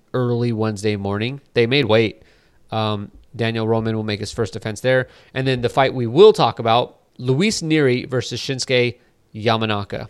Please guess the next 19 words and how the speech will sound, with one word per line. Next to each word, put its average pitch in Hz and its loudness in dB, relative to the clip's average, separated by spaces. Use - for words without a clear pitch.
That 117 2
one 123 -4
is 110 -4
the 110 -10
following 147 2
day. 120 0
This 127 -4
is 117 -6
a 120 -4
rematch. 117 -2
This 127 -2
is 110 -4
also 120 0
a 104 -4
very 110 -2
sad 104 -2
situation. 104 -6
Really 113 0
sad. 95 -4